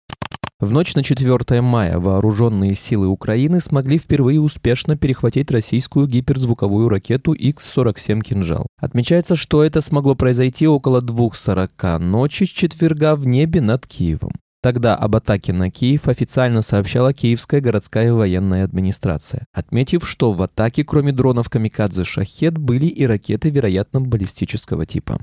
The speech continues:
Обломки без боевой части упали на стадионе в пределах столицы.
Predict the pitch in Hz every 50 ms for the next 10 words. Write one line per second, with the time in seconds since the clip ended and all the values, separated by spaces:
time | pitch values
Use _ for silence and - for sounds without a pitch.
0 | - _ _ - 101 104 113 139 170 185 180 - - 170 147 139 151 165 151 139
1 | 131 127 143 143 143 135 139 135 131 - - 147 135 123 - - - 123 120 -
2 | - 120 117 113 113 113 107 104 101 - - 110 104 101 104 110 131 151 165 175
3 | 170 - _ - - 117 101 95 113 117 120 117 - - - - 120 110 101 82
4 | - - - -